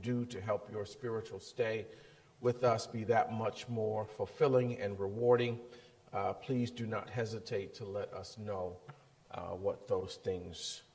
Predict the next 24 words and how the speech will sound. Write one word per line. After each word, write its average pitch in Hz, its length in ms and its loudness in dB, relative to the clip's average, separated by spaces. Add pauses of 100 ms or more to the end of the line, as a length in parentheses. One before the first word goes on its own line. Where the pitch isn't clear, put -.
(100)
what 101 220 -6
they 82 160 0 (120)
are. 80 360 -2 (560)
I - 100 10
appreciate 139 540 6
Brother 113 220 8
Jackson 123 600 6
and 104 120 -2
everybody 110 600 6
that 98 240 2
worked 120 340 6
with 131 240 4
him 147 300 0 (180)
to - 140 -6
make 104 440 -2
the, 104 280 -4 (420)
uh, 95 180 6
Fam 139 540 6
Bam 131 480 6
and 110 180 -4
picnic 131 480 2
yesterday 127 800 4
a 113 140 -4
success. - 800 0